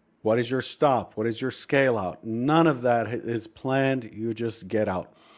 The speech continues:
It's a lot like, what do you do if you take a turn into a street where you don't belong? You, you're gonna stop, turn around, and return to the highway or the roadway that you're supposed to be on.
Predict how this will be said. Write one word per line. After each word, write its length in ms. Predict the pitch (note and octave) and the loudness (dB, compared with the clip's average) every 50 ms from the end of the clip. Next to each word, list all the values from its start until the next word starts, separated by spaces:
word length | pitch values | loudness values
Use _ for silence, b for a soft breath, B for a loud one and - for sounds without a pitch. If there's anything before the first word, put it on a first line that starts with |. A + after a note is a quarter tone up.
| b b b b | b b b b
It's 220 | A2+ A2 A2 - | -8 -8 -6 -4
a 60 | A#2 A2 | -4 -2
lot 420 | A2+ B2 C3+ C#3 C#3+ C#3 - - | 2 4 4 4 4 2 0 -2
like, 460 | B2 B2+ B2 B2 A#2 A2 - - - _ b b b b b b b b b b b b b b b b b _ _ _ _ _ _ _ _ - | 0 2 2 2 0 -2 -6 -14 -20 _ b b b b b b b b b b b b b b b b b _ _ _ _ _ _ _ _ -4
what 200 | A2+ B2+ D3+ D#3 | 0 4 4 4
do 60 | D3+ | 6
you 180 | D#3 D#3 D3+ C#3 | 4 4 2 0
do 540 | A#2+ C3 C3 C3 C3 C3 C3 C3 B2+ - - - | 0 -2 0 0 0 0 0 -2 -4 -6 -6 -4
if 240 | B2 A#2+ A2+ - A#2+ | -4 -4 -4 -6 -8
you 80 | A2+ | -8
take 360 | - - - - C#3+ C3+ - | -8 -6 -4 -2 -2 -2 -2
a 60 | C#3 - | -4 -6
turn 480 | - - - - D3 C#3 C3+ C3 A#2+ | -8 -8 -6 -4 -2 -2 -2 -2 -4
into 380 | - - B2+ A#2 - - A#2 A2+ | -4 -6 -8 -8 -6 -6 -4 -4
a 40 | A2 | -4
street 720 | - - - - - - C3+ C#3+ C#3 C3 B2 A#2 - _ _ _ | -4 -6 -6 -6 -6 -4 -4 -2 -2 -2 -2 -4 -6 _ _ _
where 720 | - A2+ A#2 A#2+ A#2 A#2+ A#2 A#2 A#2 A#2 A2+ A2+ A2+ A2+ - - _ _ _ | -12 -6 -2 0 2 2 2 2 2 0 0 0 -2 -2 -6 -10 _ _ _
you 200 | A2+ A#2 A#2+ A2+ | -8 -4 -2 0
don't 280 | B2 B2 A#2+ G#2 F2 | 2 2 2 0 0
belong? 560 | F#2+ A#2 A2+ A2+ A#2 A2+ A2 G2 F#2 E2+ D#2 D2+ - - _ _ _ - | 0 0 0 2 0 0 -2 -2 -6 -8 -12 -16 -20 -20 _ _ _ -12
You, 240 | G#2 G#2 G#2 G#2 - _ _ _ _ _ _ _ _ _ _ | -8 -8 -8 -8 -10 _ _ _ _ _ _ _ _ _ _
you're 160 | - G#2 G2+ | -12 -10 -6
gonna 260 | G2+ A2+ A2+ A2 G#2 - - - | -4 -4 -4 -4 -6 -10 -14 -18
stop, 640 | - - - - C3 C3 C#3 C#3 C#3 C#3 - _ | -18 -8 -2 2 4 6 6 6 4 2 -2 _
turn 260 | - - C3 B2+ B2+ B2+ | -12 -6 -4 -2 -2 -2
around, 440 | B2 B2 A#2 A#2 A#2 A#2+ A#2 G#2 - - | -2 -2 -2 -4 -4 -6 -6 -8 -8 -8
and 180 | A2+ A2 A2 | -6 -4 -4
return 720 | A2+ A2 A2 - - - C3+ C3+ B2+ A#2+ A#2 A2 A2 A2 G#2+ b b b b b b b b | -4 -6 -8 -10 -12 -6 -4 -4 -2 -2 -2 -4 -4 -6 -8 b b b b b b b b
to 200 | - - B2 A2+ | -14 -8 -8 -6
the 240 | G#2 A2+ A2+ A2 G#2+ | -4 -2 -2 -4 -4
highway 600 | - - - C3+ C3 B2+ B2+ B2 B2 B2 A#2+ A#2 | -6 -4 0 2 2 2 2 2 2 2 2 2
or 140 | A#2 A2+ A2 | 2 0 -2
the 120 | G#2 A2 G#2+ | -2 -4 -2
roadway 520 | A2+ B2 B2 B2 A#2+ A#2 A2 A2+ G#2+ G#2 | 0 2 2 2 0 0 -2 -2 -2 -2
that 180 | F#2 G2+ - - | -4 -6 -8 -8
you're 120 | A2 A2 | -10 -10
supposed 360 | G#2 - - - A#2+ A2+ - | -10 -10 -8 -8 -8 -8 -10
to 60 | - C3+ | -10 -8
be 200 | C#3+ C#3 C3 G#2 | -6 -4 -4 -6
on. 220 | E2+ E2+ A2+ | -6 -10 -12